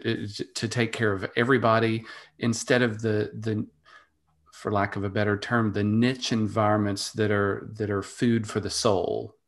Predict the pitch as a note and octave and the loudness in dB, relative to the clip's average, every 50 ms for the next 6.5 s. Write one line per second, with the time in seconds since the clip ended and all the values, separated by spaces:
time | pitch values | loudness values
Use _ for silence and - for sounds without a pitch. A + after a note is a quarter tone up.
0 | - - - - - - B2 C3+ D3+ F3 E3+ E3 D#3+ D3+ D#3 D#3 D3 C#3+ C#3+ - | -6 -4 -2 -2 -2 -2 -2 0 2 4 4 4 2 2 2 0 0 0 0 0
1 | D#3+ D3 C#3 - - - - - B2 A#2 A#2+ A#2 - - - - - - - _ | 0 0 -2 -2 -4 -4 -2 -2 0 0 0 0 -2 -4 -10 -14 -14 -16 -16 _
2 | - B2 - - - C#3 C3+ B2+ C3 B2 A#2+ A#2+ A#2 A2+ - - - - - - | -6 -6 -4 0 2 2 2 4 4 4 6 4 4 2 -2 -8 -12 -12 -16 -20
3 | - - - _ _ _ - D#3 D#3+ D3+ D#3 C#3 C3 B2+ A#2+ A2+ - - - C3 | -20 -20 -20 _ _ _ 0 0 2 6 6 6 6 6 6 4 2 0 0 2
4 | A#2 A2 A#2 A#2 - - A2 G2+ G2 G2 - - - A#2 G#2 G2+ G2 F#2+ F#2 - | 2 2 2 0 0 0 -2 -2 -2 -4 -6 0 2 4 4 4 2 0 -2 -4
5 | - - - - - G2+ F#2+ - - - - G#2+ G#2 G2 F2+ E2+ E2 - - - | -8 -14 -8 -4 -4 -2 -2 -2 -2 0 2 2 2 2 0 -2 -6 -8 -6 -4
6 | G#2+ G#2 - - B2+ A2+ A2 A2 G#2+ G#2+ | -4 -4 -2 0 2 2 2 2 0 -2